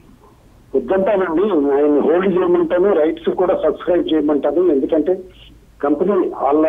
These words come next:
ప్లాన్స్ ప్రకారం డెట్ ఫ్రీ అయిపోతే కనుక ట్వంటీ ట్వంటీ వన్ ఫైనాన్షియల్ ఇయర్ లోపల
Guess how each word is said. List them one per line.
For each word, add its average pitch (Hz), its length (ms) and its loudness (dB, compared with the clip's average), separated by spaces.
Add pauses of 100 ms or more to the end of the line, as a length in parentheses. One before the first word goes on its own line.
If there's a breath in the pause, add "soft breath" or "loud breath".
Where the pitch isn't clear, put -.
(540)
ప్లాన్స్ 165 520 -2
ప్రకారం 175 440 0
డెట్ 143 220 -4
ఫ్రీ 185 260 -2
అయిపోతే 170 380 0
కనుక 151 300 0
ట్వంటీ 151 380 -2
ట్వంటీ 147 320 -2
వన్ 151 240 2 (300)
ఫైనాన్షియల్ 143 460 0
ఇయర్ 139 200 0
లోపల 135 460 0